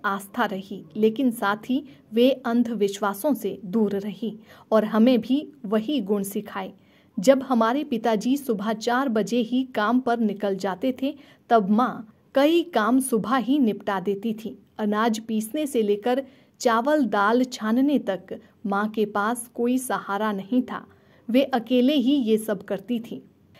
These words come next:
मां के बारे में प्रधानमंत्री नरेंद्र मोदी ने आगे कहा, "जब हमारे पिताजी नहीं रहे, तब हमारी और मां की मुश्किलें बढ़ गई।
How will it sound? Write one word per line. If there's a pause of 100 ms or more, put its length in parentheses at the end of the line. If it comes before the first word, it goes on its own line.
(200)
मां
के
बारे
में
प्रधानमंत्री
नरेंद्र
मोदी
ने
आगे
कहा, (120)
"जब
हमारे
पिताजी
नहीं
रहे, (300)
तब
हमारी
और
मां
की
मुश्किलें
बढ़
गई।